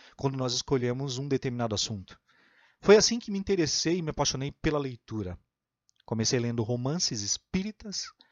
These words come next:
depois fui para as ficções científicas, depois estava eu lendo física quântica.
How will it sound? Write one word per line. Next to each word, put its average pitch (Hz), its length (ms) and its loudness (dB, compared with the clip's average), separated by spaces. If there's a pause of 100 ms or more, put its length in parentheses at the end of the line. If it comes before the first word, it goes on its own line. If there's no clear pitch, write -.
(340)
depois 120 480 2
fui 113 240 2
para 113 180 -4
as - 100 -2
ficções 156 520 -4
científicas, - 960 -8 (380)
depois 123 240 0
estava 120 320 0
eu 131 140 0
lendo 127 640 -4 (100)
física 120 460 -2 (100)
quântica. 95 680 -2